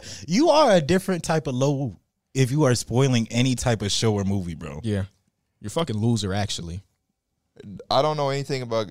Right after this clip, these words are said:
Speaker 3: D-Mail's catalytic converter, uh, converter, <laughs> whatever.
Speaker 1: That shit's not funny, bro.
Speaker 2: What are you, are we looking forward to s-, one thing specifically about Vegas?
Speaker 3: Yeah,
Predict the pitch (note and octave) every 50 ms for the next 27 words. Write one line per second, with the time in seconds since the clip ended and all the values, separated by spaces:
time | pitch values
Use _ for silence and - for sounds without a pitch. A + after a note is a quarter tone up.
0 | - _ G#2+ A2 G#2+ G2 G#2 G#2 G2+ G2+ - - A#2 A2 A2 A2 G#2 G#2+ A2 G#2
1 | G#2 - G#2 F#2+ F#2+ G#2 G#2 G#2+ F#2 - - - A2 A2 G#2+ G2+ G#2 - A2 G#2
2 | G2+ G#2 G2+ G2+ F#2+ F2+ F2+ F2 - - - _ _ - G2+ A2 A#2 E3 E3 E3
3 | F#2 F#2 F#2+ A2+ - _ _ _ _ _ _ _ _ _ _ - - - - -
4 | - - - - A2+ B2 A2+ - C3+ G#2+ - - A2 F2+ F2+ - - - D2 C2+
5 | C#2+ - - - - - - - - C#3 E3+ A3 D4 D4 C4+ - F#3 F3+ F3 G3+
6 | A3+ A3+ F#3+ G3 G3+ - G#3 F3+ - - E3 E3+ E3+ D#3+ - C#3+ - - - A#2
7 | A#2+ C3+ C#3+ C#3+ D3 D3 - - C3+ - - C#3+ - - D3 C#3 C3+ C#3 C3+ -
8 | A2+ G2+ A#2 B2+ B2+ - - A#2+ A#2+ A#2 A#2+ C3 C#3+ C#3+ - - - - - -
9 | A2 A#2+ D3 D4+ G4+ - - -